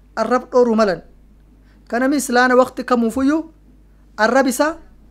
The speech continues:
waan inni dubbate, waan inni macnaha inni dubbate laalan. Akkasumta gartee gu-, wa-, gubbate inna waajib.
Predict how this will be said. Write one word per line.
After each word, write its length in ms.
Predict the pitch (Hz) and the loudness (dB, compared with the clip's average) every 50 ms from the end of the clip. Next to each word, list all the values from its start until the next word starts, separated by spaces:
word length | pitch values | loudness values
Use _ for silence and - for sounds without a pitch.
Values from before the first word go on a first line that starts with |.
| _ _ _ _ _ _ - | _ _ _ _ _ _ -4
waan 240 | 202 233 254 262 262 | -2 0 2 2 2
inni 220 | 254 233 240 262 | 2 0 0 0
dubbate, 480 | 220 269 254 - - - - - - - _ _ _ - - _ _ _ _ - | -2 -4 0 4 4 4 4 2 -2 -20 _ _ _ -20 -20 _ _ _ _ -6
waan 240 | 190 208 247 262 262 | -2 0 2 2 2
inni 300 | 247 247 240 254 269 277 - - | 2 0 0 0 -2 -4 -6 -6
macnaha 560 | 233 233 226 254 269 269 247 240 233 - - - | -6 -4 -4 -2 -2 -2 -2 -2 -4 -6 -8 -8
inni 220 | 233 233 247 269 | -6 -4 -4 -4
dubbate 300 | 226 240 190 220 220 220 | -6 -6 -4 -4 -4 -2
laalan. 380 | 208 220 226 233 220 190 165 - - - - - - - - - - - - - _ _ _ _ _ _ - | 0 2 2 4 2 2 -2 -6 -14 -20 -20 -20 -20 -20 -20 -20 -20 -20 -20 -20 _ _ _ _ _ _ -8
Akkasumta 420 | 226 226 - 233 - 285 262 - 233 | -8 -8 -6 -6 -8 -6 -4 -4 -4
gartee 240 | 226 226 - 254 | -4 -2 -2 -4
gu-, 200 | 240 208 247 311 - | -4 -4 -8 -10 -8
wa-, 120 | 220 208 - | -8 -8 -8
gubbate 340 | 185 208 175 226 226 214 202 | -8 -8 -8 -6 -4 -4 -4
inna 140 | 190 202 202 | -4 -4 -4
waajib. 320 | 180 180 175 160 170 165 | -4 -6 -6 -8 -10 -16